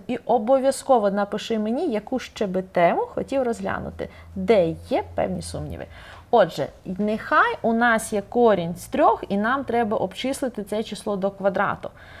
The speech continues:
Є декілька способів, з якими ми можемо і навіть доволі просто оперувати, застосувати сюди і розв'язати. Але подивимося простий, детальний, щоб самому себе перевірити.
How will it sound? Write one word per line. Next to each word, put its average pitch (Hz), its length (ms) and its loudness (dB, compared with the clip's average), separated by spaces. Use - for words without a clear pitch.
Є 220 220 6
декілька 214 800 4
способів, 220 1000 2
з 202 80 2
якими 269 340 0
ми 240 140 2
можемо 240 440 0
і 233 40 -2
навіть 226 320 0
доволі 226 380 4
просто 220 680 4
оперувати, 214 680 2
застосувати 226 760 0
сюди 233 420 0
і 233 80 2
розв'язати. 220 720 -2
Але 233 280 4
подивимося 233 880 0
простий, 247 1040 2
детальний, 240 840 2
щоб - 460 -2
самому 202 440 -2
себе 247 280 -2
перевірити. 311 680 0